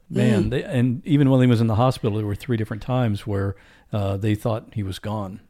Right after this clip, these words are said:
Speaker 1: and, but they were able to bring him back.
Speaker 2: Oh,
Speaker 1: Yeah.
Speaker 2: yeah. And he doesn't remember it. They had to put him in a coma, uh, just to get his body to,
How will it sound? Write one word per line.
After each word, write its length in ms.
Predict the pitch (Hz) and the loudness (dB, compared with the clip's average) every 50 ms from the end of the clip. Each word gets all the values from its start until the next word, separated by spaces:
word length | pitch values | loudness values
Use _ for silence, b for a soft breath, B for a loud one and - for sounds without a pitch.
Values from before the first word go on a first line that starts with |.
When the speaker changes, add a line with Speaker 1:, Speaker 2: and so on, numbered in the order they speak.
| _ _ | _ _
Speaker 1:
and, 240 | - 98 95 92 92 | -10 -8 -8 -8 -8
but 120 | 98 98 - | -8 -8 -8
they 80 | 101 | -8
were 100 | 95 95 | -8 -8
able 140 | 98 95 98 | -8 -8 -8
to 40 | 95 | -8
bring 200 | 98 98 95 95 | -6 -6 -4 -4
him 100 | 95 92 | -4 -4
back. 240 | 101 104 107 104 196 | -2 -2 0 0 0
Speaker 2:
Oh, 260 | 208 185 175 170 160 | 0 -2 -2 -4 -6
Speaker 1:
Yeah. 400 | - - 190 180 175 165 165 170 | -4 -2 0 2 2 2 2 0
Speaker 2:
yeah. 60 | 160 - _ - 202 | -2 -4 _ 2 2
And 140 | 202 196 175 | 4 4 2
he 280 | 185 190 175 214 220 | 0 0 0 0 2
doesn't 240 | 190 175 156 170 - | 2 2 2 0 -2
remember 400 | - 190 202 220 220 220 208 208 | 0 2 2 4 4 4 4 2
it. 100 | 190 - | 2 2
They 80 | - 175 | 2 0
had 140 | 175 170 - | 2 2 2
to 40 | |
put 120 | - 175 170 | 2 4 6
him 120 | 170 170 | 6 6
in 60 | 160 | 4
a 160 | 156 147 139 - | 2 0 -2 -4
coma, 580 | - - 190 190 190 196 190 190 190 190 180 - _ _ | -4 -2 0 2 4 4 4 4 2 2 0 -4 _ _
uh, 180 | - 165 147 143 | -6 -4 -4 -4
just 240 | - - 185 - - | -4 -4 -6 -4 -4
to 60 | 196 | -4
get 200 | - - 175 175 | -2 -2 -2 0
his 160 | 190 170 151 | 0 -4 -4
body 360 | - - 135 143 143 160 160 165 | -4 -4 -4 -2 -2 -2 -2 -2
to, 280 | - - 185 156 147 | -2 0 0 0 0